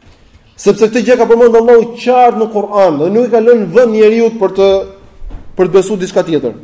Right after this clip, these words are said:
Gjithashtu lloji i tretë i argumenteve, një nga ato argumente të cilat tregojnë që Allahu është lart në aspektin që gjërat ngjiten tek Allahu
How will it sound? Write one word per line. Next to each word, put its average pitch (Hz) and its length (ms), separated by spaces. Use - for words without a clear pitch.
Gjithashtu 269 360
lloji 254 220
i - 20
tretë 247 160
i 240 60
argumenteve, 214 580
një 175 160
nga 165 80
ato 175 140
argumente 175 420
të 185 80
cilat 175 220
tregojnë 202 340
që 160 80
Allahu 165 300
është 165 100
lart 214 400
në 165 220
aspektin 240 560
që 196 160
gjërat 247 480
ngjiten 214 560
tek 214 160
Allahu 190 320